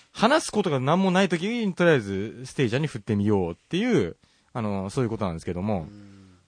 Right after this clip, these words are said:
Speaker 1: 何かありましたか、最近？
Speaker 2: まあ、最近起こったことって言ったらね、風邪ひいたってことぐらいですけどね。
Speaker 1: か-、まあ、なんか、もっとなんかあるでしょ。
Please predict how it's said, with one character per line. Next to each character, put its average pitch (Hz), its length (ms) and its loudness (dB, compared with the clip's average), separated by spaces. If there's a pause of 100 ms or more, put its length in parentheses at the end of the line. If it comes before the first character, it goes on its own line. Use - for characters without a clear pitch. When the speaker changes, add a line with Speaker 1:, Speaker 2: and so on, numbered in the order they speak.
(160)
Speaker 1:
何 185 200 0
か 120 100 -2
あ 107 40 -2
り 113 80 -4
ま 127 60 -4
し 113 60 -12
た 92 100 -8
か、 90 80 -12
最 82 160 -10
近？ 82 280 -12 (560)
Speaker 2:
ま 117 380 -16
あ、 120 40 -20
最 113 200 -20
近 135 140 -8
起 135 60 -6
こ 160 80 -4
っ 160 40 -8
た 170 80 -6
こ 143 80 -6
と 143 60 -2
っ 139 40 -4
て - 100 -12
言 - 20 -6
っ - 40 -12
た 156 120 0
ら 139 100 2
ね、 123 460 0 (100)
風 120 240 -6
邪 - 20 -2
ひ 139 120 -8
い - 20 -10
た 143 80 -4
っ 131 60 -6
て 110 80 -12
こ 110 80 -12
と 113 60 -8
ぐ 120 100 -8
ら 131 120 -8
い 104 80 -12
で 101 80 -20
す - 120 -20
け 104 100 -18
ど 98 100 -20
ね。 107 220 -12 (800)
Speaker 1:
か-、 - 320 -4
ま 220 160 -4
あ、 - 20 -6
な 415 80 0
ん 349 40 -2
か、 160 60 -2
も 196 120 -2 (100)
っ - 80 -16
と - 80 -4
な 233 100 2
ん 220 80 0
か 190 100 2
あ - 40 0
る 113 80 -4
で 90 60 -10
し 80 40 -18
ょ。 76 140 -20